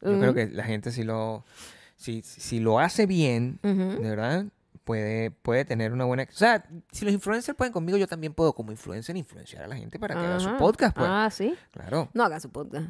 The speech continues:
Speaker 2: Ya hemos dicho aquí que no lo hagan. ¿De qué estás diciendo? ¿Qué estás hablando?
Speaker 1: Pero de verdad que
Speaker 2: Estás
Speaker 1: arran-,
Speaker 2: echando
Speaker 1: no,
Speaker 2: para atrás.
Speaker 1: no arranquen ahorita, pues, sí lo tengo que
Speaker 2: Exacto.
Speaker 1: decir
Speaker 2: Es
Speaker 1: que
Speaker 2: como
Speaker 1: no,
Speaker 2: poner, eh, mira, hace-, arrancar
Speaker 1: no
Speaker 2: un
Speaker 1: pueden hacer
Speaker 2: podcast
Speaker 1: eso.
Speaker 2: ahorita es como ponerse un, un, un piercing en la lengua ahorita.
Speaker 1: Y que te guste Limp Bizkit. O sea,
Speaker 2: Es como
Speaker 1: tú, es que, oye, acabo de descubrir esta banda.
Speaker 2: Mm, o sea, a mí me gusta Limp Bizkit, pero porque
Speaker 1: Pero
Speaker 2: me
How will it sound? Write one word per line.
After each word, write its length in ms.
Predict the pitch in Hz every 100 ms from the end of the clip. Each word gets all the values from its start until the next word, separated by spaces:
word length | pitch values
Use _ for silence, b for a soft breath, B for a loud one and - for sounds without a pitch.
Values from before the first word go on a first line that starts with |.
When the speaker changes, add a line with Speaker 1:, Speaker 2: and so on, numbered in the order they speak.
| -
Speaker 2:
Ya 160 | 185
hemos 160 | 226 226
dicho 220 | 220 240
aquí 120 | 214 233
que 120 | 226
no 100 | 185
lo 140 | 180
hagan. 260 | 165 170 180
¿De 80 | 202
qué 60 |
estás 160 | 254 277
diciendo? 380 | 233 196 175 -
¿Qué 100 | -
estás 180 | - 302
hablando? 420 | 247 170 180 175 170
Speaker 1:
Pero 160 | 123
de 100 | 117
verdad 300 | 107 117 135
que 100 | 202
Speaker 2:
Estás 240 | 202 147 135
Speaker 1:
arran-, 120 | 220
Speaker 2:
echando 280 | - 247 254
Speaker 1:
no, 80 | 226
Speaker 2:
para 180 | 196 175
atrás. 160 | 175 -
Speaker 1:
no 140 | - 151
arranquen 400 | 165 170 190 143
ahorita, 340 | 107 110 101
pues, 140 | 98
sí 260 | - 127 165
lo 80 | 175
tengo 160 | 190 254
que 60 |
Speaker 2:
Exacto. 300 | - - 143
Speaker 1:
decir 100 | -
Speaker 2:
Es 100 | - 170
Speaker 1:
que 60 |
Speaker 2:
como 180 | 262 311
Speaker 1:
no, 40 | -
Speaker 2:
poner, 320 | 226 254 277
eh, 100 | 302
mira, 240 | 294 254 -
hace-, 220 | - 254 -
arrancar 340 | 285 294 370
Speaker 1:
no 40 | 392
Speaker 2:
un 40 |
Speaker 1:
pueden 140 | -
hacer 140 | 381 -
Speaker 2:
podcast 180 | 359 370
Speaker 1:
eso. 200 | 370 247
Speaker 2:
ahorita 80 | -
es 60 | 254
como 120 | 294 269
ponerse 240 | 247 247
un, 60 | 285 277 254 269 -
un, 100 | 240
un 100 | 269
piercing 300 | 285 269 285
en 80 | 240
la 80 |
lengua 320 | 196 269 240 233
ahorita. 200 | 185 147
Speaker 1:
Y 20 |
que 80 | 156
te 100 | 135
guste 160 | 135 139
Limp 120 | 127
Bizkit. 320 | 101 - -
O 40 | 113
sea, 120 | 143
Speaker 2:
Es 60 |
como 320 | 220 240 226 208
Speaker 1:
tú, 100 | 143
es 100 | 139
que, 120 | 160
oye, 280 | 190 277 240
acabo 200 | 196 262
de 40 |
descubrir 240 | 277 220 208
esta 200 | 220 247
banda. 440 | 214 180 135 107
Speaker 2:
Mm, 340 | 202 226 - -
o 40 |
sea, 220 | 247 277 -
a 80 | 214
mí 120 | 269
me 80 | 381
gusta 160 | 415
Limp 100 | 392
Bizkit, 220 | 320 330 494
pero 200 | 269 220
porque 160 | 220
Speaker 1:
Pero 120 | -
Speaker 2:
me 60 | 214